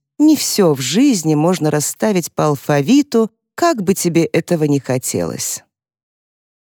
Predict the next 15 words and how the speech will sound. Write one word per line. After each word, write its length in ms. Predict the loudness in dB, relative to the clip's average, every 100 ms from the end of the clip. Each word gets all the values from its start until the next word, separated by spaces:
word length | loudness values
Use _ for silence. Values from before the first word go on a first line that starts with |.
| -4
Эрик 280 | 0 2 2
Мейсон 520 | 2 4 2 2 4
много 300 | 4 4 4
лет 180 | 2 2
спустя 440 | 0 -2 0 0 2
выяснил, 560 | 4 4 2 0 0
что 220 | 0 -2
со 120 | 0 -2
сцеплением 720 | -2 -4 0 2 4 2 2
у 80 | 4
него 240 | 4 4
все 320 | 0 0 0
было 220 | 2 2 0
в 100 | 0
порядке, 680 | 0 2 2 -2 -2 -2